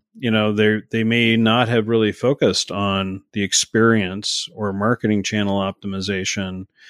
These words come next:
when they were defining what they needed. So it, it is a complicated topic,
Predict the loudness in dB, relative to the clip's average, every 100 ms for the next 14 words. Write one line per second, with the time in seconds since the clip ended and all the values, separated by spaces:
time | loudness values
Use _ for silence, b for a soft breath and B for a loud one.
0 | B B 0 4 6 4 4 4 4 2
1 | 0 -4 _ -2 0 0 0 0 -2 -4
2 | -4 -2 -2 -2 -4 -12 -6 -2 0 -2
3 | -8 b b b 4 4 6 6 8 6
4 | 4 4 4 4 4 4 4 0 -2 -4
5 | -2 -4 -4 -12